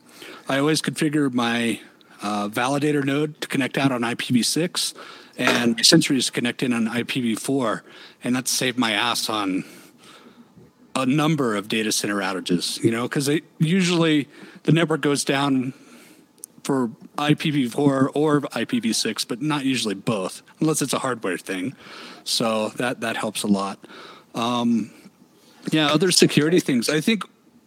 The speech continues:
one thing <laughs> a lot of people screw up is, um, using Docker and, um, uh,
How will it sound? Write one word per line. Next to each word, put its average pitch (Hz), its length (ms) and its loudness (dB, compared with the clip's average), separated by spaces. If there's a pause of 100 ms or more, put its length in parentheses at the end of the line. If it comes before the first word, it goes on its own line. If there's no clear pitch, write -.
(540)
one 185 200 2
thing 170 440 2
<laughs> - 1080 -4
a 151 60 0
lot 147 240 2
of 185 100 0
people 156 320 0
screw 135 400 0
up 160 380 -2
is, 120 380 0
um, 107 520 4 (960)
using 151 360 2
Docker 151 640 2
and, 123 580 2 (140)
um, 110 580 6 (1300)
uh, 104 340 2